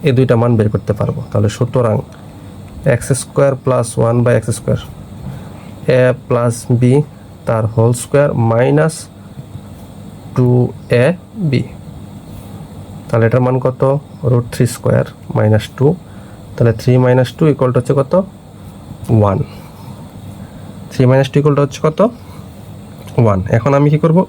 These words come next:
ওইটার মান বের করবো, এক্স কিউব প্লাস ওয়ান by এক্স কিউব। তাহলে সুতরাং এক্স কিউব প্লাস ওয়ান by এক্স কিউব। তাহলে এক্স কিউব প্লাস ওয়ান by এক্স কিউব সূত্র কি, a plus b তার হোল কিউব মাইনাস থ্রি এ বি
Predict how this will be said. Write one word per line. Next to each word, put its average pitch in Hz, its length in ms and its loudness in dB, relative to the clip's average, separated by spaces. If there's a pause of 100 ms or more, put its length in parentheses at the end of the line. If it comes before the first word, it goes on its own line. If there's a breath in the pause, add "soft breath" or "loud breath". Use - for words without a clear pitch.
(120)
ওইটার 127 220 4
মান 117 140 6
বের 101 140 2
করবো, 107 180 2
এক্স - 140 -4
কিউব 156 160 2
প্লাস 156 140 0
ওয়ান 123 140 4
by 113 100 4
এক্স - 120 -8
কিউব। - 140 -12 (720 loud breath)
তাহলে 113 260 4
সুতরাং 123 300 2 (320)
এক্স - 220 -4
কিউব 151 200 4 (140)
প্লাস 131 260 2 (140)
ওয়ান 120 180 4 (100)
by 120 120 4 (100)
এক্স 110 180 -4
কিউব। - 140 -10 (640 loud breath)
তাহলে 117 180 4
এক্স 120 120 0
কিউব 147 120 2
প্লাস 139 120 2
ওয়ান 139 100 4
by 139 80 6
এক্স 131 100 -2
কিউব 135 140 0
সূত্র 143 140 2 (120)
কি, 135 80 4 (380)
a - 20 6 (200)
plus 123 240 2 (160)
b 127 40 6 (1000)
তার 120 220 2
হোল 120 140 4 (100)
কিউব 131 180 4 (120)
মাইনাস 113 340 4 (140)
থ্রি 123 180 2 (1040)
এ 113 60 6 (500)
বি 117 180 4